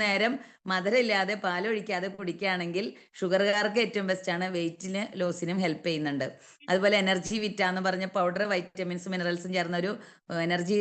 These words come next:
പൗഡർ ആണ്. എനർജി, എന്താ പറയാ, നമ്മുടെ പ്രോട്ടീൻ പൗഡർ പോലത്തെ ഒരു പൗഡർ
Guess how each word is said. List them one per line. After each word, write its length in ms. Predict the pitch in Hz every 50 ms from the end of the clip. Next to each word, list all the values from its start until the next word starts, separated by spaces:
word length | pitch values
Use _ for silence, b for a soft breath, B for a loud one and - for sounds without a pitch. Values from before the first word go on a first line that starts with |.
| 202 202 202
പൗഡർ 280 | 180 175 175 185 190 180 175
ആണ്. 100 | 165 170 170 170
എനർജി, 380 | 170 165 165 165 175 175 190 190 -
എന്താ 140 | 180 175 170 175
പറയാ, 200 | 170 175 170 165 160 165 - - - _ _ _ _ _ _ _ _ _ _ _ _ 165
നമ്മുടെ 240 | 165 160 160 175 185 185
പ്രോട്ടീൻ 320 | - 180 175 165 175 190 185 185
പൗഡർ 200 | 185 180 180 196 190
പോലത്തെ 240 | 190 185 175 175 180
ഒരു 60 | 175 175 -
പൗഡർ 260 | 180 170 175 175 202